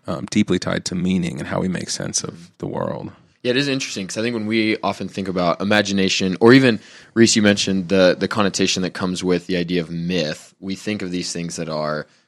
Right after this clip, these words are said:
Speaker 2: either silly or childish or things that you kind of put away so that you can get reason as an adult. And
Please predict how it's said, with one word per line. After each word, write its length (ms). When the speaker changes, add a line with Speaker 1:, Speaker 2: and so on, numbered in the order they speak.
Speaker 2:
either 200
silly 640
or 180
childish 800
or 240
things 300
that 60
you 100
kind 180
of 220
put 160
away 440
so 280
that 80
you 160
can 180
get 380
reason 500
as 280
an 80
adult. 500
And 260